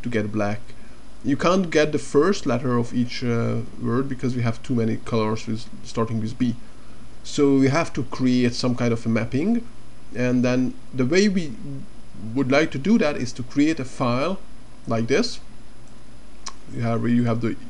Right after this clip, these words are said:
color, the first character, and then somewhere later on you have the letter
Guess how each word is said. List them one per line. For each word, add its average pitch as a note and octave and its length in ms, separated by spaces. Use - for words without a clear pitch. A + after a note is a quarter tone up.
color, B2+ 400
the A#2 400
first - 480
character, A#3 380
and D3 240
then C#3 240
somewhere C3 400
later B2+ 360
on A#2+ 300
you A#2+ 120
have A2+ 440
the A2+ 600
letter C#3+ 400